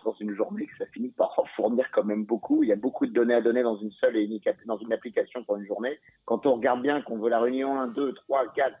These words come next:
cinq, quand on laisse défiler, c'est un peu complexe. Après, il faut aller chercher la réunion.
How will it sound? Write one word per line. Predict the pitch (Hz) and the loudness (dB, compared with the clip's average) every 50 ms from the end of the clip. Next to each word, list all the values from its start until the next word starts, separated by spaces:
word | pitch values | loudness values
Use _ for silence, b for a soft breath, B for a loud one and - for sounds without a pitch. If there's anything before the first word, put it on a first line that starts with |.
| _ | _
cinq, | - 139 135 127 - _ _ _ _ _ _ _ _ _ _ _ | -12 -12 -12 -12 -14 _ _ _ _ _ _ _ _ _ _ _
quand | - 127 127 135 | -6 -6 -4 0
on | 143 | 0
laisse | 156 160 135 | 0 0 2
défiler, | 127 151 143 - - 143 139 170 170 - | 0 0 -2 0 -2 0 0 0 0 -2
c'est | - | -6
un | 131 | -8
peu | - - 131 120 | -4 -4 -6 -6
complexe. | - 127 123 - 139 151 160 156 - - | -4 -8 -8 -2 0 0 0 0 -2 -6
Après, | 120 - - 127 | -8 -4 -4 -4
il | 123 | -4
faut | - 120 | -2 -4
aller | 117 113 | -6 -4
chercher | - 113 - - 123 | -8 -10 -10 -6 -4
la | 110 107 107 | -2 -2 -2
réunion. | 110 113 120 127 135 143 151 147 | -2 -4 -4 -4 -4 -6 -6 -8